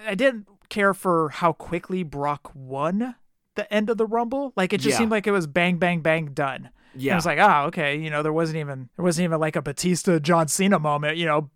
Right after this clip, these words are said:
Speaker 1: got him up for a power bomb or anything like that. It was just like, bang, bang, bang, Brock points to the sign, end of show.
Speaker 2: Yeah, game over, and he gets his revenge on Drew McIntyre from a few years ago at the Rumble.
Speaker 1: Correct, correct. Uh, by the way, Happy Brock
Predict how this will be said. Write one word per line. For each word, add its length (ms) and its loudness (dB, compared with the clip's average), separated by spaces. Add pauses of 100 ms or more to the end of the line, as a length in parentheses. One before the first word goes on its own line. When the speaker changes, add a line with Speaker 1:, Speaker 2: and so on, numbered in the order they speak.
(280)
Speaker 1:
got 160 6
him 80 2
up 120 4
for 120 2
a 60 -2
power 280 6
bomb 320 4
or 120 -4
anything 280 -2
like 200 -6
that. 220 2
It 40 -2
was 160 -6
just 160 -6
like, 180 -6
bang, 220 2
bang, 160 -2
bang, 420 -4
Brock 320 0
points 240 -4
to 60 -6
the 80 -6
sign, 400 -2
end 260 -10
of 120 -12
show. 380 -6 (260)
Speaker 2:
Yeah, 320 2
game 260 -2
over, 280 -2
and 60 -4
he 60 -4
gets 220 -6
his 160 -6
revenge 560 -6
on 240 -4
Drew 160 -4
McIntyre 560 -6
from 120 -14
a 40 -12
few 140 -8
years 280 -4
ago 160 -4
at 60 -10
the 80 -10
Rumble. 320 -10 (340)
Speaker 1:
Correct, 480 -2
correct. 400 -2 (560)
Uh, 220 8
by 220 6
the 100 2
way, 220 0
Happy 360 2
Brock 440 0